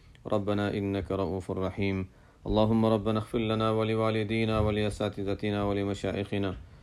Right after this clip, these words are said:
ولمن له حق علينا ولمن أوصانا بالدعاء ولجميع المسلمين والمسلمات والمؤمنين والمؤمنات الأحياء منهم والأموات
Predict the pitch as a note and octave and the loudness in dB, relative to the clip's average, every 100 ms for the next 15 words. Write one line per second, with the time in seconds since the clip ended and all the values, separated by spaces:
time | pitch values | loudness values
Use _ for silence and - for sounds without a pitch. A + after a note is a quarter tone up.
0 | - G2+ A2+ A#2 A2+ A2+ A2 G#2+ A#2+ - | -6 2 4 6 4 4 2 0 -2 -2
1 | G#2+ G#2 G#2+ A2 G#2+ G#2 G#2 G#2 G2+ G2 | 0 2 2 2 0 0 0 0 -2 -2
2 | G2+ G2+ G2 G2 F#2+ F#2+ F#2+ F#2 G2 - | -4 -2 0 0 -2 -2 0 2 0 -4
3 | - - - A2 A2 G#2+ A2+ A2 A2 G#2+ | -16 -14 -2 0 2 4 4 4 2 0
4 | G#2+ G#2+ G#2 G#2 G#2 G2+ G2+ G2 - G2+ | -2 -2 0 0 0 0 0 -2 -4 -2
5 | G2+ G2 - - - - A2 A2 A2 G#2+ | 0 -2 -6 -18 -6 0 2 2 2 2
6 | A2 G#2+ G#2+ G#2 G#2 A2+ G#2 A2 G#2+ - | 2 2 2 2 -2 -2 0 2 0 -2
7 | - - - A2 G#2+ A2 G#2+ G#2 A2 G#2 | -14 -8 -2 0 0 2 2 2 0 0
8 | G#2 G#2+ G2+ G2+ F#2+ G2+ G#2 G2+ | 0 0 0 -2 -2 -2 2 0